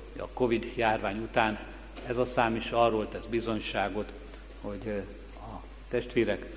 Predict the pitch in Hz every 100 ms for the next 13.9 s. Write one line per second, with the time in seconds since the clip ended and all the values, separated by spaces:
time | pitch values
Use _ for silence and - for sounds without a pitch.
0 | - - - 139 127 123 113 - - -
1 | - - 135 131 127 - 117 - 113 107
2 | 110 98 - 127 123 120 113 120 107 107
3 | 113 120 123 - 131 117 123 123 - 110
4 | 101 117 113 - - - - 120 123 120
5 | 117 98 - - 113 110 - 113 101 104
6 | 92 92 - 123 110 92 104 104 - -
7 | - - - - 117 107 - - 101 110
8 | 107 110 101 95 - 95 - - - -
9 | - - - 135 131 120 120 113 - 131
10 | 117 113 113 135 127 117 120 - - -
11 | - 107 101 123 - 117 - 104 90 113
12 | 113 113 - 127 117 113 120 107 104 104
13 | 117 127 131 131 127 131 120 117 -